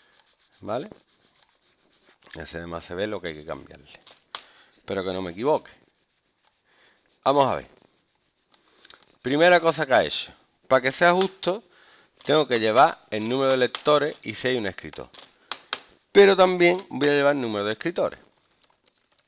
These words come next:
Ahora veremos para qué. Si, si hay muchos escritores esperando que les deje paso. ¿Vale? Entonces, abrir el lector.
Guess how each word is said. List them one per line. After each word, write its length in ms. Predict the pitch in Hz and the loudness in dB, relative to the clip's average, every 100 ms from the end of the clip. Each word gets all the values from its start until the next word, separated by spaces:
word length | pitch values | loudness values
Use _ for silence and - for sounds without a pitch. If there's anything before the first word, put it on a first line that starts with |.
| - - | -20 -20
Ahora 240 | 92 90 87 | -8 -6 -6
veremos 340 | 85 82 82 | -8 -10 -6
para 140 | 95 - | -6 -6
qué. 120 | - _ - _ _ _ _ _ _ _ _ _ 85 - | -14 _ -20 _ _ _ _ _ _ _ _ _ -20 -20
Si, 220 | - 85 - | -8 -8 -8
si 240 | - 92 90 | -10 -6 -4
hay 280 | 98 98 - | -6 -8 -14
muchos 380 | 110 110 107 101 | -10 -10 -8 -10
escritores 340 | 117 107 107 | -10 -8 -8
esperando 420 | - 107 107 110 | -4 -4 -2 -4
que 80 | 123 | -6
les 140 | 104 90 | -6 -6
deje 220 | 82 80 | -10 -10
paso. 360 | 71 - - _ _ _ _ _ _ _ _ _ _ | -12 -14 -20 _ _ _ _ _ _ _ _ _ _
¿Vale? 260 | 98 123 233 - _ _ _ _ _ _ _ _ _ _ _ _ _ - _ _ _ - - _ _ _ | -4 -4 -4 -14 _ _ _ _ _ _ _ _ _ _ _ _ _ -20 _ _ _ -20 -20 _ _ _
Entonces, 720 | 147 147 - 156 127 - - - _ _ _ _ _ _ _ _ _ _ _ _ _ _ - - - _ _ _ _ _ _ _ _ _ _ _ _ | 2 2 4 4 4 0 -12 -16 _ _ _ _ _ _ _ _ _ _ _ _ _ _ -20 -20 -20 _ _ _ _ _ _ _ _ _ _ _ _
abrir 340 | 135 131 147 175 | 2 4 4 2
el 120 | 160 | 4
lector. 440 | 143 - 90 80 | 0 -2 -8 -10